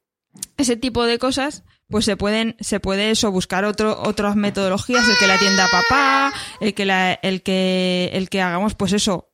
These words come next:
al-, algunos truquillos para facilitar que, que descansemos todos mejor en casa, que no es en plan de, pues como no tiene que dormir hasta los tres años del tirón, me enarbolo y no, y no dormimos nadie en casa hasta que el niño tenga tres años. Me, tampoco es eso.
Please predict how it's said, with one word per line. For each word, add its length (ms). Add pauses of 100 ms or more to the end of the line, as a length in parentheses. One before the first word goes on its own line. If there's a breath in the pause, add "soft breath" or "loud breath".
al-, 520
algunos 520
truquillos 720 (280 loud breath)
para 200
facilitar 960 (300)
que, 540
que 100
descansemos 560
todos 180
mejor 280
en 140
casa, 360
que 140
no 200
es 100
en 120
plan 220
de, 220 (300 loud breath)
pues 180
como 380
no 140
tiene 200
que 100
dormir 320
hasta 720
los 240
tres 200
años 240
del 160
tirón, 340
me 260
enarbolo 600 (320 loud breath)
y 140
no, 460
y 100
no 100
dormimos 380
nadie 220
en 100
casa 180
hasta 140
que 60
el 60
niño 160
tenga 200
tres 160
años. 120
Me, 80
tampoco 240
es 100
eso. 220